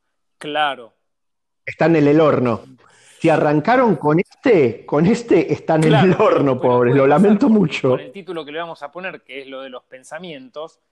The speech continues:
Speaker 1: digo, me imagino que mucha gente lo va a agarrar como diciendo,
Speaker 2: Sí.
Speaker 1: "Bueno, los pensamientos es algo cotidiano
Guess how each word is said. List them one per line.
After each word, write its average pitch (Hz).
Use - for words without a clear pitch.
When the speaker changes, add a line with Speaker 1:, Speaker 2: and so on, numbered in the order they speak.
Speaker 1:
digo, 151
me 143
imagino 156
que 151
mucha 156
gente 156
lo 123
va 143
a 143
agarrar 135
como 131
diciendo, 139
Speaker 2:
Sí. 98
Speaker 1:
"Bueno, 139
los 123
pensamientos 147
es 143
algo 147
cotidiano 127